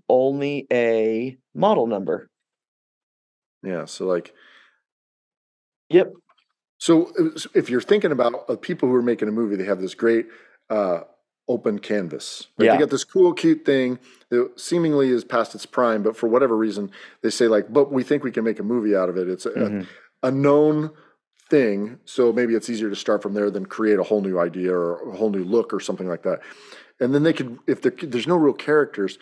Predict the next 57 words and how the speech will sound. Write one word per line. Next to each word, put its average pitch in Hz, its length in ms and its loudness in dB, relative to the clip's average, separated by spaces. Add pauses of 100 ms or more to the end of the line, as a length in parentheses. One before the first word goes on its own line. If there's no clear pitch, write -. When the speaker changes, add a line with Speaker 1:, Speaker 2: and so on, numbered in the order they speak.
(220)
Speaker 2:
they 117 60 -10
can 156 100 -4
just 117 160 -6
make 113 300 0
all 110 140 0
the 101 80 -6
characters 110 480 -2
up. 117 260 0 (240)
Like, 110 80 2
Speaker 1:
Yeah. 131 100 6
Speaker 2:
there's 190 120 2
so 160 100 -2
much, 151 300 -2 (100)
so - 220 0
much 180 180 2
free 139 220 2
territory. 107 720 0 (480)
Uh, 95 340 0 (340)
I 113 40 -2
mean, 131 100 2
they 135 80 4
could 165 180 2
ha-, 151 80 6 (280)
revive 110 480 2
Furbies 127 420 -2
all 110 200 4
over 120 200 0
again 101 300 -6
just 104 160 -12
by 104 140 2
if 104 140 0
they 107 120 0
made 104 260 -2
one 151 300 4
good 143 220 2
character 113 560 0 (260)
Speaker 1:
Yeah. 110 160 8
Speaker 2:
and 101 100 6
centered 135 240 -2
the 123 60 2
whole 123 240 4
movie 127 320 4
around 98 380 2
it. 92 180 -4 (420)
Uh, 92 300 0 (300)
you 120 80 -6
gotta 120 180 4
get 95 80 -4
people 92 240 -4
to 85 40 -4
watch 95 280 2
it, 80 60 -8
obviously, 78 540 -8
but 92 120 -6
that's 101 140 -4
pretty - 260 -10
interesting. 151 540 4